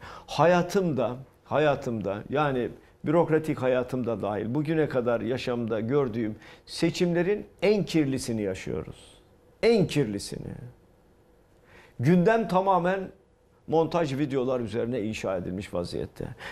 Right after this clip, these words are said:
Yalan üzerine, iftira üzerine işlenen şeyler. Ya yalan söylemek günah değil mi ya? Günah değil mi Allah aşkına ya?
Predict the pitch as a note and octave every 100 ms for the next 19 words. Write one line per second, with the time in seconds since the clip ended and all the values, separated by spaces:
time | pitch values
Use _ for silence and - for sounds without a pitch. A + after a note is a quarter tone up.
0 | - A#2+ C#3+ E3+ D#3+ C3 B2+ A2+ A2+ A2
1 | C2 B2+ - B2 A#2 G#2 G2 G#2 G2 G#2
2 | E2 - A2 - F2+ E2+ C#2 - C2+ -
3 | - - - - C#3 C3+ A2+ A#2 D3 C#3
4 | A2 A2 A#2 A2+ A2 G#2+ F#2+ G#2+ A2 C#3+
5 | - - A2+ A#2+ - - - - - -
6 | - - - - - B2+ D3+ - C3 D3+
7 | G3 F#3 C#3 C3 A#2+ B2+ - -